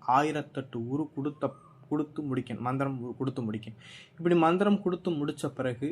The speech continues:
நீங்க ஏற்கனவே வாங்கி வச்சிருக்கீங்கல்ல அந்த மண் குடுவை, சரிங்களா, அந்த மண் குடுவையை எடுத்துக்குங்க. அந்த த-, தாம்பாளத்தட்டுல வரைஞ்சிருக்கீங்க பாருங்க அந்த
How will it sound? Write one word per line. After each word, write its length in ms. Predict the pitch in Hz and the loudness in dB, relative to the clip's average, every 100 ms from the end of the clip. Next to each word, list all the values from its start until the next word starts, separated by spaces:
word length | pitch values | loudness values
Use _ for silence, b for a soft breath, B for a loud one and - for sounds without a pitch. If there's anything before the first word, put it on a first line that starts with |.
| - _ | -8 _
நீங்க 200 | 151 156 151 151 | -4 2 4 6
ஏற்கனவே 560 | 170 170 170 165 180 151 | 4 2 0 2 0 0
வாங்கி 340 | 139 160 156 | 0 0 0
வச்சிருக்கீங்கல்ல 720 | 139 135 - - 117 120 123 113 | -4 -6 -12 -6 -4 -4 -4 -4
அந்த 100 | 104 110 | -4 -2
மண் 180 | 123 139 - | -2 -4 -6
குடுவை, 340 | 127 131 113 110 B B B - | -4 -2 -4 -8 B B B -10
சரிங்களா, 380 | - 113 113 117 - b b | -4 -2 -2 -8 -12 b b
அந்த 180 | 131 131 123 | -2 -2 0
மண் 160 | 139 175 170 | 0 -2 -2
குடுவையை 440 | 151 156 151 135 120 | -2 0 0 0 -2
எடுத்துக்குங்க. 540 | 113 120 110 110 113 151 - B B B | -4 -8 -8 -6 -6 -8 -14 B B B
அந்த 280 | 139 143 135 | -2 0 0
த-, 420 | 139 131 127 120 117 | 2 2 2 -4 2
தாம்பாளத்தட்டுல 800 | 139 165 170 165 151 - 143 135 | 4 6 4 4 0 -4 -2 0
வரைஞ்சிருக்கீங்க 760 | 123 139 151 139 135 127 120 117 113 | 2 0 -2 -4 -6 -8 -8 -8 -4
பாருங்க 320 | 113 113 113 | -4 -4 -4
அந்த 180 | 107 | -4